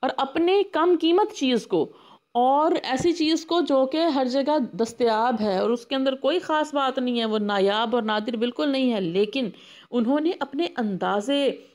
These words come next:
बयां से जो है उसकी अहमियत को इस हद तक बढ़ा दिया है। और वो ये कहते हैं कि अगर खु-, अ, जामे जमशेद जो है, मान लिया बहुत महंगा है, बहुत बेशकीमत और नायाब है, लेकिन बहरहाल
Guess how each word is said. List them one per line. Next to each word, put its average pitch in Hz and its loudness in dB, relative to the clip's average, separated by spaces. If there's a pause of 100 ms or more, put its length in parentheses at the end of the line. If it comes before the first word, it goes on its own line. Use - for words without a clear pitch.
(120)
बयां 226 0
से 302 0
जो 214 2
है 214 0
उसकी 214 -2
अहमियत 208 0
को 190 0
इस 185 -2
हद 185 -2
तक 240 -2
बढ़ा 180 0
दिया 170 -2
है। 208 -4 (640)
और 233 0
वो 262 4
ये 254 0
कहते 240 0
हैं 285 -2 (380)
कि 302 -2 (760)
अगर 302 2
खु-, - -8
अ, 208 2 (880)
जामे 240 2
जमशेद 285 2
जो 294 2
है, 196 0 (220)
मान 294 0
लिया 392 4 (240)
बहुत 269 -2
महंगा 233 2
है, 208 -2
बहुत 285 0
बेशकीमत 240 0
और 247 0
नायाब 196 0
है, 185 -4 (360)
लेकिन 202 2
बहरहाल 226 0